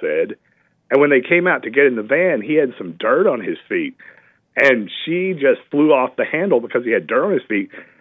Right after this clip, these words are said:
And she started physically attacking him right there. And, <clears throat> excuse me, being the situation that we have with this kind of thing now,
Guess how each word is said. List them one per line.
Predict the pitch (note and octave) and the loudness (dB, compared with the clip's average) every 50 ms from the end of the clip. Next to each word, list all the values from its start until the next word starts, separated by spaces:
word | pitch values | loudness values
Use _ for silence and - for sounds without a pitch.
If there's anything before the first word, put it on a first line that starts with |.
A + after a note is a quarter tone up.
| _ - | _ -6
And | - C3 C3 | -6 -4 -2
she | - E3 | -2 -2
started | D3+ - F3+ E3+ E3 C#3 A#2 - - | 2 4 4 4 4 2 0 0 2
physically | C#3+ D#3+ E3 E3 E3+ D#3+ - D#3 D3 A#2+ | 2 2 4 2 0 0 2 4 4 4
attacking | A2 - - B2 C3 D#3 F3 F3 - D3 B2 | 2 2 0 0 0 0 0 0 -4 -4 -6
him | A#2 B2 A2 G#2+ | -6 -6 -6 -6
right | G#2+ A2+ B2+ B2 - - | -6 -6 -6 -8 -6 -2
there. | C#3+ E3 E3+ - - - - - - _ _ _ _ _ _ _ - | 0 0 0 0 -2 -8 -14 -20 -20 _ _ _ _ _ _ _ 0
And, | - D3+ D3 C#3+ C3+ B2 - _ _ - _ _ _ | 2 4 4 4 2 -2 -8 _ _ -20 _ _ _
<clears throat> | _ _ _ _ - - - - - C4+ C4 - - - - | _ _ _ _ 0 2 2 4 4 2 2 0 0 0 0
excuse | G3+ C#3 - - - - F3 | 0 0 -2 -4 -6 -6 -4
me, | E3 A2+ G2+ | -4 -4 -4
being | G2 C3 F3 F#3+ F#3+ F3 C#3 - _ _ _ _ _ _ _ _ _ _ _ _ - | 0 2 2 2 2 0 -2 -4 _ _ _ _ _ _ _ _ _ _ _ _ -4
the | - A#2+ - - | -4 -4 -2 2
situation | F#3 F#3 - - B2+ A#2+ C3 C#3 F#3 A3+ - - E3 C3+ | 0 0 2 0 2 2 2 2 2 0 -2 -4 -4 -4
that | A#2 G2+ F#2+ | -4 -6 -6
we | G#2 G#2 | -6 -4
have | G#2 A#2+ G#2+ G#2 G#2+ G2 F#2+ F2+ | -4 -4 -4 -2 -4 -4 -4 -6
with | G#2 G#2 | -8 -6
this | - G#2 G2 - | -6 -8 -8 -6
kind | - C3 A#2+ A#2 G2+ | -4 -4 -4 -2 -4
of | E2+ - | -4 -4
thing | - A2+ G#2 G2 F#2 | -2 -4 -2 -2 -4
now, | F2+ E2+ F2 F2+ G#2+ | -4 -4 -4 -4 -6